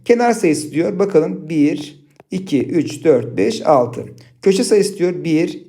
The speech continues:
iki, üç, dört, beş, altı.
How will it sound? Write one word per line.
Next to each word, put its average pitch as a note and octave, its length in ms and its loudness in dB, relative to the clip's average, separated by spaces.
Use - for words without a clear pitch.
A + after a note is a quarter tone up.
iki, - 480 -4
üç, D3+ 560 -6
dört, D#3 520 2
beş, D#3+ 560 0
altı. C#3+ 520 -4